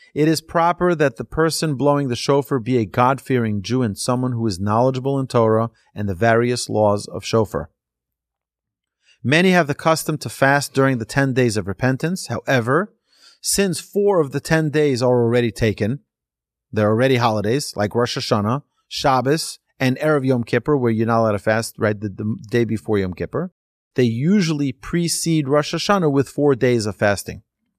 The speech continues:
Many have the custom to visit the graves of the righteous for special prayers after the morning services on Erev Rosh Hashanah,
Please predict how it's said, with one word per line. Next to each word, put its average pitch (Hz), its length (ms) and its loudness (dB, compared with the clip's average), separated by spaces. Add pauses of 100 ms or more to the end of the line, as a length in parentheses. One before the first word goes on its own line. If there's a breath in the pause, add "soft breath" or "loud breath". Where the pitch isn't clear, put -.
(280)
Many 185 300 4
have 180 160 2
the 147 80 -2
custom 165 460 0
to - 140 -2
visit 143 380 0
the 139 60 0
graves 127 380 2
of 104 140 -2
the 107 100 0
righteous 131 400 0
for - 140 -4
special 120 400 0
prayers 160 640 0 (400)
after 147 420 0
the 117 120 0
morning 123 320 2
services 117 640 0
on 123 260 2
Erev 117 380 2
Rosh 101 240 -2
Hashanah, 95 420 -6